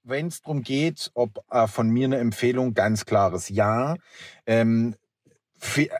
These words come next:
absoluter Feel-Good-Film mit richtig was im Kopf. Also wer, wer wirklich sich was geben will,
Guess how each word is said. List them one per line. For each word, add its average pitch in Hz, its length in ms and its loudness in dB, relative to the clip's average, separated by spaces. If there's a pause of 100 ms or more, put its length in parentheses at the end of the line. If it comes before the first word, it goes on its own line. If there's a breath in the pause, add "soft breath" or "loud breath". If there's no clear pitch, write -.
(120)
absoluter 156 580 2
Feel-Good-Film 165 840 0
mit 131 200 0
richtig 139 640 0
was 139 260 0
im 139 120 -4
Kopf. 151 360 -2
Also 120 280 0
wer, 127 240 4
wer 123 220 2
wirklich 156 320 -2
sich - 200 -6
was 135 200 -2
geben 143 260 -2
will, 139 220 0